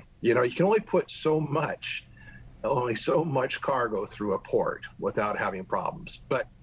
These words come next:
um, they're making progress there. The, uh, amount of vessels that are waiting is, uh, uh, they're spending less time waiting than the getting to the dock now.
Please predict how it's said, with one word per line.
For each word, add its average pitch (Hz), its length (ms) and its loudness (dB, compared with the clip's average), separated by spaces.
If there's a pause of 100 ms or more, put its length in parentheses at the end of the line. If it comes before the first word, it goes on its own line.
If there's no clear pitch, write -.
(480)
um, 95 520 -4 (1000)
they're 131 240 2
making 170 320 0
progress 156 460 -2
there. 175 280 -2 (600)
The, 120 280 -2
uh, 110 280 0
amount 139 340 -2
of 127 100 0
vessels 135 440 -4
that 127 180 0
are 120 140 0
waiting 147 680 -2
is, 117 400 -4
uh, 98 440 -2 (220)
uh, 101 280 -2
they're 117 100 0
spending 120 320 -2
less 127 260 -2
time 139 320 -4
waiting 135 400 -2 (460)
than 110 140 -2
the 113 60 -2
getting 127 220 0
to 117 120 0
the 117 60 2
dock 117 340 0
now. 120 340 -4